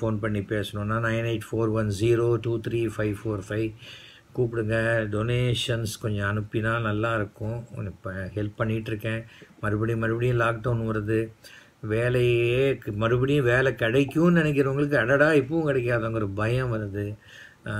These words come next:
அந்த மாதிரி இருக்கிறவங்களுக்கு கொஞ்சம் வாழறதுக்கு உண்டான அடிப்படை முயற்சிகள் பண்றதுக்கு நீங்களும் உதவி செஞ்சா சிறப்பாக இருக்கும்.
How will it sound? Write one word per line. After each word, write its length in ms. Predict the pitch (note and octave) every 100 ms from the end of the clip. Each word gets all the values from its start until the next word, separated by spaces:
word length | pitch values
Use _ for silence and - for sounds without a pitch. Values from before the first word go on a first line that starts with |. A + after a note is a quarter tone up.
| G#2+ G#2 G#2 G2+ G2
அந்த 340 | F#2 G#2+ G#2+
மாதிரி 600 | G#2+ G#2+ C3 D#3 F3 D#3
இருக்கிறவங்களுக்கு 720 | C3+ - C3 A2+ A2 G#2 -
கொஞ்சம் 320 | D3 A2+ G2 F#2+
வாழறதுக்கு 680 | A#2 D#3 F3+ D#3 - -
உண்டான 360 | - A2+ G#2+ G2+ G2
அடிப்படை 720 | G#2+ C3 - D3+ D#3 D#3 - - - _
முயற்சிகள் 580 | B2+ C3 C#3 - B2 A2
பண்றதுக்கு 420 | G#2+ G2+ F#2 A#2 D3
நீங்களும் 380 | A#2 A#2 A2+
உதவி 300 | G#2 G2+ G#2 F2+
செஞ்சா 240 | F2+ F2 A2+
சிறப்பாக 880 | A2+ G2 F#2 F2+ F#2 F2+ - G2 - - - _
இருக்கும். 560 | A2+ G#2+ A2+ A2 C#3 E3+